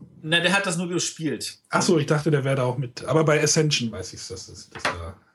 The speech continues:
Speaker 2: Magic
Speaker 1: Ja, beim Ascension waren, also ja, ja,
Speaker 2: Pro-,
Speaker 1: ja.
Speaker 2: Pro-Tour-Spieler.
Speaker 1: Pro-Tour-Spieler, genau. Also dieser Deckbaumechanismus ist tatsächlich sehr, sehr inspiriert von Magic und gibt wahrscheinlich noch viel mehr Sachen, die bei Magic inspiriert sind, die man da nicht mitkriegt.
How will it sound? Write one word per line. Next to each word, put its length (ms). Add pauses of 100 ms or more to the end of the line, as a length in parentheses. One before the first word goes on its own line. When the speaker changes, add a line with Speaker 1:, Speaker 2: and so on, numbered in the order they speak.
(160)
Speaker 2:
Magic 280
Speaker 1:
Ja, 80
beim 180
Ascension 640
waren, 460
also 180
ja, 580
ja, 300
Speaker 2:
Pro-, 100
Speaker 1:
ja. 100 (160)
Speaker 2:
Pro-Tour-Spieler. 920 (420)
Speaker 1:
Pro-Tour-Spieler, 560
genau. 500
Also 480 (380)
dieser 140
Deckbaumechanismus 960
ist 60
tatsächlich 460
sehr, 140
sehr 460
inspiriert 480
von 180
Magic 400
und 420 (400)
gibt 160
wahrscheinlich 300
noch 80
viel 240
mehr 180
Sachen, 260
die 60
bei 140
Magic 320
inspiriert 440
sind, 260
die 60
man 120
da 100
nicht 120
mitkriegt. 340